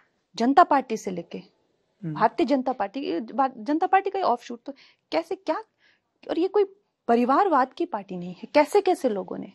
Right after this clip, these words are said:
Speaker 1: अपना खून देके, पसीना देके, और आज हमारे जो शीर्ष नेतृत्व वे जिंदगियां खपाती हैं। तो मुझे लगता है कि यस, अगर कभी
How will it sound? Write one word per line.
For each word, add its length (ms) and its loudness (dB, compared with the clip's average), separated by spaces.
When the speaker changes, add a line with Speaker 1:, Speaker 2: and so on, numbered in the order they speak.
Speaker 1:
अपना 240 4
खून 400 4
देके, 220 2
पसीना 480 4
देके, 300 -8
और 100 2
आज 280 4
हमारे 260 2
जो 280 8
शीर्ष 320 4
नेतृत्व 380 4
वे 100 2
जिंदगियां 680 2
खपाती 440 -2
हैं। 160 -16
तो 320 0
मुझे 320 4
लगता 280 4
है 260 -2
कि 380 -4
यस, 420 2
अगर 240 4
कभी 420 4